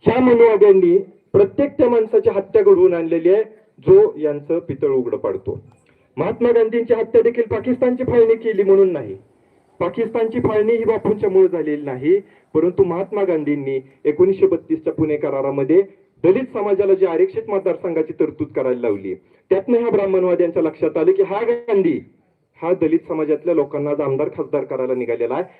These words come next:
आणि आम्ही आमच्याकडे कामं घेऊन जायची का, ह्या विचारातनं बापूंच्यावरती पहिला हल्ला हा एकोणीसशे चौतीस साली घडून आला.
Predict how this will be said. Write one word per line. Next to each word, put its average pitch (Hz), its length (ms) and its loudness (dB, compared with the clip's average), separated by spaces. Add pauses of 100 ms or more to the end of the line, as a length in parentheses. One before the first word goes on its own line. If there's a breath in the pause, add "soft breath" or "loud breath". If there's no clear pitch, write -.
आणि 156 100 -4
आम्ही 196 220 -2
आमच्याकडे 226 440 0
कामं 180 280 -2
घेऊन 151 160 -2
जायची 131 300 -4
का, 113 160 -8 (300 soft breath)
ह्या 185 180 0
विचारातनं 190 600 -2
बापूंच्यावरती 147 640 -4
पहिला 147 380 -6
हल्ला 123 300 -8 (300)
हा 151 80 -2
एकोणीसशे 147 400 -4
चौतीस 127 400 -4
साली - 180 -4
घडून 98 280 -4
आला. 87 180 -16